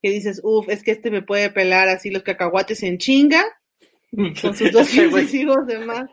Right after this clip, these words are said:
Speaker 2: este güey sí me pela un pinche coco sin pedo.
Speaker 1: <laughs> Exacto. No sé si es la posibilidad <laughs> de ahorrarte ese paso,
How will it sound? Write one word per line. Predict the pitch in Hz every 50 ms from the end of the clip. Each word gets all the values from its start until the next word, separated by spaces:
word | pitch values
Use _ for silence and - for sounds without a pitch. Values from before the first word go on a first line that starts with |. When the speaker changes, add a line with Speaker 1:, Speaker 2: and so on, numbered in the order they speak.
| _
Speaker 2:
este | _ _ - 202 185
güey | 175 190 185
sí | 180 190
me | 190 180 170
pela | - 180 180 180 180
un | 175
pinche | 175 180 175 185 - - 147 -
coco | - - 147 143 - 131 -
sin | - - 107 107 107 _
pedo. | _ - - - 285
Speaker 1:
<laughs> | 285 277 302 269 - - 339 339 - 339 349 349 - 339 349 403 - - -
Exacto. | 339 262 - 480 269 269 - 359 330 320 285 294 277 339 403 440 427 - - - -
No | 294 302 339
sé | - 339 339
si | 277 - 330
es | 330 302
la | 330 320 320 320
posibilidad | 302 285 285 262 277 262 254 254 247 247 240 240 294 294 - -
<laughs> |
de | 370 - - - 427 - -
ahorrarte | 370 - - 320 311 302 381 - 339 381
ese | - 269 370 359
paso, | - - 277 277 277 277 277 302 302 311 302